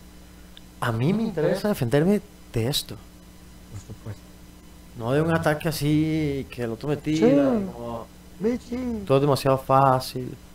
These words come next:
Speaker 2: Sí.
Speaker 1: Bueno, veamos otra vez el video.
Speaker 2: Venga.
Speaker 1: Viene.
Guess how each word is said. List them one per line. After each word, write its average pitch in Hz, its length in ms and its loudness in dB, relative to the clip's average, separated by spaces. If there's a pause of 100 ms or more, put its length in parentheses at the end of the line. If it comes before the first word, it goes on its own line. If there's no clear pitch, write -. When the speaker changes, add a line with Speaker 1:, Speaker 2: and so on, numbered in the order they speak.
(140)
Speaker 2:
Sí. 277 380 -2 (380)
Speaker 1:
Bueno, 117 200 0 (100)
veamos 139 280 6
otra 143 160 4
vez 135 100 4
el 127 80 -6
video. 110 340 0 (380)
Speaker 2:
Venga. 110 240 -4 (1800)
Speaker 1:
Viene. 113 460 0